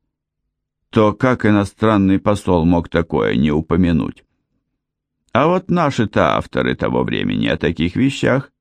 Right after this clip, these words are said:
и не написали. Конечно,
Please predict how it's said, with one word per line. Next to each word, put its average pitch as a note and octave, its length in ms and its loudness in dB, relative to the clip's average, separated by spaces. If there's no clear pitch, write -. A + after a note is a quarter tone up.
и C3 120 4
не C3 140 4
написали. C#3 800 -2
Конечно, A#2 720 0